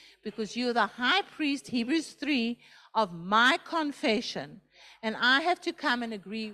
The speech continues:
with you. And I want to bind myself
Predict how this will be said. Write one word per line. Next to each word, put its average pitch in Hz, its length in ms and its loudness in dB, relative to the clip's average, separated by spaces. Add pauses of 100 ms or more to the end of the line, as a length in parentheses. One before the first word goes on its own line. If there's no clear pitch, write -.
with 202 460 -2
you. 180 140 -4
And 208 180 -4
I 240 160 -2
want 359 160 -6
to 220 220 -8
bind 381 480 2
myself 208 680 -4